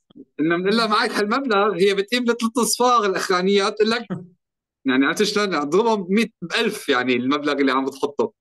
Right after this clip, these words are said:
Speaker 2: جميل.
Speaker 1: طب إنه فيكي تاخدي خدمات، فيكي مدري شو. "لا، أنا هيك وباكل"، "وشو بتاكل؟" "بطاطا وزبدة".
Speaker 2: <laughs>
Speaker 1: هي، ها،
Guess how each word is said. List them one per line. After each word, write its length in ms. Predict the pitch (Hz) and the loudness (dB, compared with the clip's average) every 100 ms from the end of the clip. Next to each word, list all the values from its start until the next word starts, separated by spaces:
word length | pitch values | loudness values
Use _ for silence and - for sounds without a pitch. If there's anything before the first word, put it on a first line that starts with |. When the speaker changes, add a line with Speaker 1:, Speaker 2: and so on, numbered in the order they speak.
| _ _ _ _ _ _ 147 | _ _ _ _ _ _ -20
Speaker 2:
جميل. 300 | 135 113 113 _ - | -18 -18 -20 _ -6
Speaker 1:
طب 140 | 127 147 | -4 -2
إنه 200 | 170 170 | 0 2
فيكي 340 | - 277 285 | 2 2 2
تاخدي 340 | 262 240 202 214 | 0 0 0 0
خدمات، 580 | 190 170 170 175 180 180 | 0 0 2 2 0 0
فيكي 240 | 202 202 | 0 0
مدري 220 | 170 165 | 2 0
شو. 280 | - 170 185 - _ _ _ _ _ _ _ | 0 0 -2 -4 _ _ _ _ _ _ _
"لا، 380 | - 254 220 208 | -2 0 0 0
أنا 260 | 226 220 202 | 0 0 2
هيك 320 | 196 208 196 | 2 2 2
وباكل"، 720 | 190 220 220 220 185 185 185 | 2 2 2 2 4 4 2
"وشو 160 | 147 - | -2 -4
بتاكل؟" 460 | - 180 180 185 185 | -2 -2 2 2 4
"بطاطا 500 | 175 175 214 208 196 | 2 2 2 4 2
وزبدة". 540 | 165 151 127 131 131 _ _ _ _ _ _ _ - | 4 0 2 2 0 _ _ _ _ _ _ _ -8
Speaker 2:
<laughs> 400 | 190 - 196 196 | -6 -6 -4 0
Speaker 1:
هي، 140 | 196 | 2
ها، 340 | 151 165 196 | 0 0 0